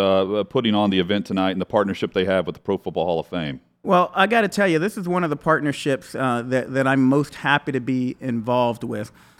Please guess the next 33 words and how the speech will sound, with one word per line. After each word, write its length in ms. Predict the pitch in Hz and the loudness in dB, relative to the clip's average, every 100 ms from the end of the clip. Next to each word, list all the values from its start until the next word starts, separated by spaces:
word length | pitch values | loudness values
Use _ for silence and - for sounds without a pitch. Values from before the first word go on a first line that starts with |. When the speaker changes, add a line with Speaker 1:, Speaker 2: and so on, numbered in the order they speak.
| - | -10
Speaker 2:
because 260 | 147 160 139 | -2 0 2
I 100 | 165 | 2
come 360 | - 165 160 | 2 0 0
from 380 | - 143 131 123 | 0 0 2 0
an 180 | 127 127 | 0 0
athletic 420 | 135 139 131 120 | 0 0 -2 -2
family, 380 | 139 131 120 117 | -4 -2 -2 -2
even 220 | 120 117 | -4 -4
though 120 | 117 | -4
I'm 140 | 120 120 | -4 -4
the 80 | 113 | -6
runt 260 | 120 117 | -8 -6
of 100 | 117 | -8
the 80 | 110 | -6
litter. 340 | 113 90 82 - _ _ _ _ | -6 -8 -12 -18 _ _ _ _
So 160 | - 120 | -6 -2
I 120 | 120 | 0
had 180 | 131 120 | 2 0
a 120 | 117 | -2
brother 440 | 107 - 147 156 143 | -4 2 2 4 0
who 100 | 143 | -2
played 400 | - 139 139 127 | -2 0 0 0
college 460 | 143 135 135 127 | 0 2 0 -2
ball, 500 | 135 131 127 127 147 _ _ _ _ - | 0 4 4 4 0 _ _ _ _ -10
I 40 | |
come 220 | - 127 | -2 -2
from 140 | 123 117 | 0 -4
a 20 | |
baseball 440 | 110 139 - 127 123 | -2 -4 -2 -6 -4
family. 340 | 135 131 120 | -2 0 0
All 160 | 123 131 | 2 2
my 160 | 123 | 0
uncles 480 | 123 135 131 120 | -2 -4 -2 -6